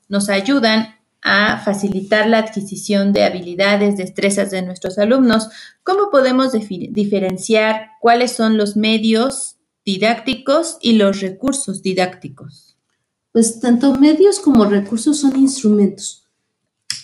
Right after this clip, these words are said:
Speaker 2: que por una parte nos van a ayudar como formadores en la tarea de enseñar y otra van a facilitar al alumno el logro de sus aprendizajes.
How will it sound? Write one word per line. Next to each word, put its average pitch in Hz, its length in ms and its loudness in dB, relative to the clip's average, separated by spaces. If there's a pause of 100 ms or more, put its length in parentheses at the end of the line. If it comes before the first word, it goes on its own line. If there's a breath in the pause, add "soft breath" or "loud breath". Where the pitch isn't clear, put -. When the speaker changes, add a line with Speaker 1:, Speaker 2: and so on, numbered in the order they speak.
(120)
Speaker 2:
que 214 140 4
por 220 220 2
una 285 280 2
parte 262 240 0
nos 247 180 -6
van 233 160 4
a 233 40 4
ayudar 220 420 0
como 226 260 4
formadores 226 640 0
en 226 80 -2
la 208 140 -8
tarea 180 240 -12
de 185 80 -8
enseñar 226 400 0 (480)
y 226 160 4
otra 226 260 -2
van 202 200 -2
a 202 120 -2
facilitar 240 640 -4
al 220 140 2
alumno 220 560 4
el 185 160 -4
logro 190 300 -2
de 180 100 -8
sus - 240 -8
aprendizajes. 202 840 -4